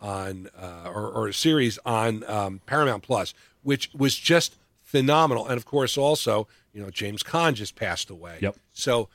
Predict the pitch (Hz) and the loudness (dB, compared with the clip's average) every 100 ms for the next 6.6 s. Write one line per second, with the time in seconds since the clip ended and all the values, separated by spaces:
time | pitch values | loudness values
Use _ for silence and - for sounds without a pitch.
0 | _ - 143 139 131 123 135 127 - 233 | _ -2 2 4 2 0 0 0 2 4
1 | 226 170 131 117 101 90 _ _ _ - | 4 4 2 0 -4 -8 _ _ _ 0
2 | 156 - _ 156 127 - 165 220 214 - | 0 0 _ -4 -4 -4 0 0 0 -2
3 | 107 85 - - 120 - - - 170 170 | -4 -4 -12 -14 -14 -10 -8 -2 2 4
4 | 98 - _ _ _ - 123 127 147 214 | 2 -8 _ _ _ -16 -10 -6 0 0
5 | 208 107 98 104 113 - - 127 - - | 0 -6 -12 -18 -16 -10 -8 -6 -6 -4
6 | 180 202 - - - 120 | -6 -6 -8 -10 -8 -10